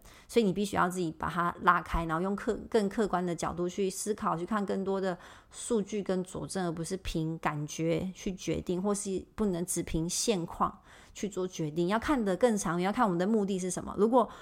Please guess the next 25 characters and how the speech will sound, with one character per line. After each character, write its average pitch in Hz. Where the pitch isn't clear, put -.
我 208
们 202
是 269
想 175
要 214
长 190
久 170
经 226
营， 160
我 175
们 175
是 240
希 220
望 214
越 220
做 214
越 214
好， 196
我 170
们 180
希 226
望 226
大 214
家 208
的 185